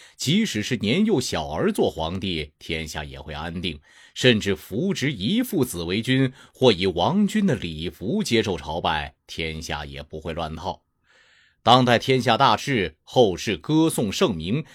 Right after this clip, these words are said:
采取一个措施可以得到明廉仁义圣五项功业，陛下究竟顾忌什么而久久不这样做呢？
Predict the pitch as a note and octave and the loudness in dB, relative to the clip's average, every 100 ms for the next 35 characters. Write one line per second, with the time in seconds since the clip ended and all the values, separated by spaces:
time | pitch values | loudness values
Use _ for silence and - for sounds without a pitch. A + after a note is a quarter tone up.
0 | - - - F#3 A3 - F3+ A2+ A3+ - | -20 -2 2 2 2 -2 0 0 0 0
1 | C#3 F#2+ - B2 B2 - - F#2+ F2 D#2+ | 0 0 2 2 2 -2 -6 -2 -2 -2
2 | E2 F#2 F2 D#2+ C#2+ _ - F2 F#2+ B2+ | -4 -2 0 -2 -6 _ -8 -4 -2 -2
3 | C3+ A#2+ E2+ G2 C3 C#3+ F#2 F#2 C3+ F3+ | -2 -2 0 0 0 -2 -2 -2 -2 -2
4 | F#3+ C#3+ A#2 - A3 - _ - D#2+ B1+ | -2 0 0 2 2 0 _ -12 -12 -10
5 | - - G3+ G#2+ D#2 D#2 D#2 C#2+ - - | -6 0 0 0 -6 -10 -8 -10 -12 -20
6 | - - G2+ F2 D#2 D#2 F2 D#2+ D#2 D#2 | -20 -10 -6 -4 -4 -6 -6 -6 -8 -8
7 | G2 E2 D#2 - - F#2+ A2+ - _ - | -6 -6 -6 -8 -6 -4 -4 -6 _ -12
8 | E2+ F#2 - G2 C3 D2 C#2 E2 A2 C#3 | -8 -6 -4 -2 -2 -6 -12 -8 -4 -4
9 | A#2+ A#2 F#3+ D3 G2 F#2 | -4 -4 -4 -2 -6 -8